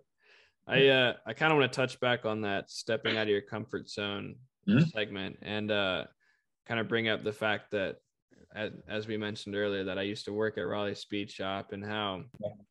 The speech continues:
Speaker 1: I've recently moved out to California, but I, I found myself kind of facing that challenge myself where I, I was very comfortable at Raleigh Speed Shop. I love the guys I work, I, I,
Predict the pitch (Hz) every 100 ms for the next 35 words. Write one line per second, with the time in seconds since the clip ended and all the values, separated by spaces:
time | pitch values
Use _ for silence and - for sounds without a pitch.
0 | _ _ _ - - 110 110 110 80 104
1 | 107 104 104 101 95 110 107 110 - 117
2 | 110 101 104 98 - _ - _ _ _
3 | _ _ - - 110 104 113 110 123 120
4 | 113 110 - 110 107 - - _ _ -
5 | 120 107 - 107 107 104 101 - 107 104
6 | 98 98 95 - 110 107 - 98 101 98
7 | 95 - _ _ _ _ _ _ _ -
8 | 113 80 107 107 104 110 127 120 110 -
9 | 113 - 104 95 85 95 92 - 85 -
10 | 82 104 107 113 113 110 113 110 107 104
11 | 107 107 110 107 104